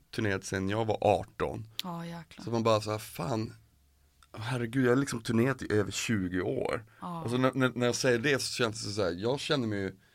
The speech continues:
Speaker 1: jag känner mig inte minsta gammal.
Speaker 2: Nej.
Speaker 1: Men när, när, när man säger tjugo år, det är så jävla lång tid.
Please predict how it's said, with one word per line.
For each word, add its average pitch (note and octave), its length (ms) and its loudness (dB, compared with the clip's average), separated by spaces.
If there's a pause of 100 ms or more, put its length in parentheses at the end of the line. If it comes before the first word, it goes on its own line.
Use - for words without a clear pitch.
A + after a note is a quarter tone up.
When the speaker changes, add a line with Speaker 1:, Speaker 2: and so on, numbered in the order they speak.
(120)
Speaker 1:
jag - 80 -10
känner D3 280 8
mig A#2+ 60 6
inte G#2+ 140 0
minsta G2 480 2
gammal. A2 640 4
Speaker 2:
Nej. - 460 -2
Speaker 1:
Men A#2+ 420 8
när, A#2+ 260 -2
när, A#2+ 120 2
när A2+ 140 0
man A#2 100 2
säger B2 200 4
tjugo A#2 500 2
år, C3+ 100 0
det C#3 100 6
är E3 40 2
så A#2+ 140 2
jävla A2+ 520 4
lång G#2+ 260 4
tid. G3 340 0